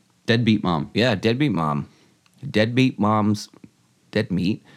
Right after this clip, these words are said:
Speaker 1: Well, 'cause,
Speaker 2: Deadbeat
Speaker 1: yeah,
Speaker 2: mom's motel.
Speaker 1: 'cause deadbeat dad would be a, a minced meat mom. <laughs>
Speaker 2: Mm.
Speaker 1: Delicious.
Speaker 2: Yeah. I'm hungry.
Speaker 1: Uh,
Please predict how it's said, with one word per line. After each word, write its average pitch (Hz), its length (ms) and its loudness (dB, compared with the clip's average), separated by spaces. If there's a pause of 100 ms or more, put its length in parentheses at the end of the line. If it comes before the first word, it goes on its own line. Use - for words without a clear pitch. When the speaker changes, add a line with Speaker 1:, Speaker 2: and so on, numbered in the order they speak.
(180)
Speaker 1:
Well, 123 180 4
'cause, 180 140 8
Speaker 2:
Deadbeat 165 100 6
Speaker 1:
yeah, 180 200 6
Speaker 2:
mom's 117 240 0
motel. 110 340 2
Speaker 1:
'cause 135 160 2
deadbeat 123 840 0
dad 85 480 0 (400)
would 92 120 -4
be 90 180 -2
a, 82 180 0 (720)
a 80 360 -6 (200)
minced 110 480 0
meat 110 340 2
mom. 139 460 0
<laughs> - 60 -14 (640)
Speaker 2:
Mm. 95 560 2 (340)
Speaker 1:
Delicious. 80 560 -6 (160)
Speaker 2:
Yeah. 87 320 -2 (560)
I'm 110 60 -2
hungry. 104 400 -2 (340)
Speaker 1:
Uh, 110 300 2